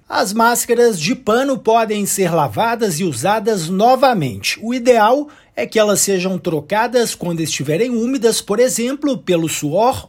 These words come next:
ou sujas. E o Flávio Souza Lima encerra com um recado:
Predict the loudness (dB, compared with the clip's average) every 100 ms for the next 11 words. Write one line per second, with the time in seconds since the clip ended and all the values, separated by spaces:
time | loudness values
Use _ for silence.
0 | -4 -4 -4 -6 0 2 2 0 -4 -6
1 | -8 -8 _ _ -4 -2 -2 2 2 2
2 | 0 -6 -2 0 2 0 0 0 0 -2
3 | -8 -18 -10 -4 0 2 2 2 2 0
4 | -2 0 2 2 4 2 2 -4 -8